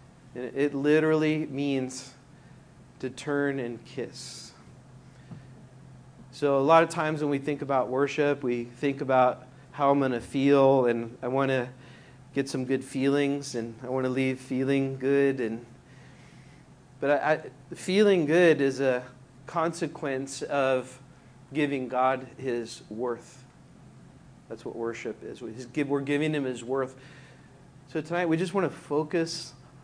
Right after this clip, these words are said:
on giving God His worth.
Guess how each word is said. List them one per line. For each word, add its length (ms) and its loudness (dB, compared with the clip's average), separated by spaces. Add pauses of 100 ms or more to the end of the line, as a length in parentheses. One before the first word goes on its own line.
(540)
on 380 -4 (300)
giving 300 -2
God 180 -2
His 180 -6
worth. 480 -10